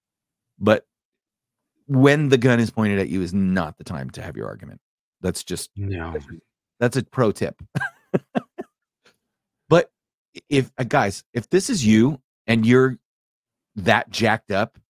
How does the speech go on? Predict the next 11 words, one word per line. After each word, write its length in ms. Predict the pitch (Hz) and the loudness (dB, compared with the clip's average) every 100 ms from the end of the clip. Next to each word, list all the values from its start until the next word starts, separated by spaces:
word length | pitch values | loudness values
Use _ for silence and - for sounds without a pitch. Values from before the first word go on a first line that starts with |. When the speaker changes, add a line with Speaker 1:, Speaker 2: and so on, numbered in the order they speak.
| _ _ _ | _ _ _
Speaker 1:
"Stop 360 | - 403 392 | 0 4 4
the 100 | 392 | 2
car!" 240 | 285 392 - | 2 0 2
I 100 | 123 | -2
mean, 160 | 127 107 | -2 0
you 300 | 117 165 190 | 2 2 2
can 180 | 131 | -4
hear, 260 | 90 127 113 _ _ _ _ 101 98 _ | -4 -4 -4 _ _ _ _ -12 -12 _
he 280 | - 147 190 | -8 -2 2
is 160 | 170 113 | 2 0
yelling 560 | 104 104 135 170 208 | 0 2 0 0 -4